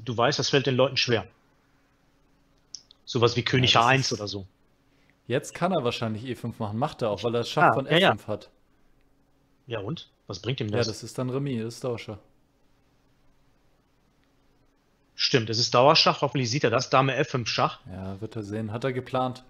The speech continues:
Speaker 2: Merlin.
Speaker 1: Es
Speaker 2: Hat er
Speaker 1: gibt keinen
Speaker 2: geplant.
Speaker 1: anderen Zug auch, ne? Er muss Dame F fünf machen. Und jetzt Dame C acht ist Dau-,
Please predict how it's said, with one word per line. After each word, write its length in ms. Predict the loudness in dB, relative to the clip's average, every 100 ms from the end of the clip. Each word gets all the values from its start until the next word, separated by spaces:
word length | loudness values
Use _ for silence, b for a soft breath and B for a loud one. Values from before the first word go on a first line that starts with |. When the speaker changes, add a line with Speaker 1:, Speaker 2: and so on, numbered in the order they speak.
| -8
Speaker 2:
Merlin. 400 | -2 0 -2 -4 -12 b b b b
Speaker 1:
Es 120 | -6 0
Speaker 2:
Hat 40 |
er 80 | 0
Speaker 1:
gibt 120 | 0
keinen 100 | 2
Speaker 2:
geplant. 40 | 4
Speaker 1:
anderen 180 | 2
Zug 200 | 2 0
auch, 220 | 0 -6 -4
ne? 120 | -4
Er 60 |
muss 220 | -2 -2 0
Dame 240 | -2 -2
F 120 | -6
fünf 220 | -8 -8 -6
machen. 260 | -6 -6 -8 _ _ _ _ _ _ _ _ _ _ _ _ _ _ _ _ _ _ _ _ _ _ _ _ _ _ _ _ _ _ _ _ _ _ _ _
Und 100 | 2
jetzt 480 | 2 2 -4 -8 -18 _ _ _ _ _ _ _ _ _ _
Dame 360 | 4 6 8 6
C 200 | 6 6
acht 180 | 4
ist 200 | -2 -2
Dau-, 220 | -2 -2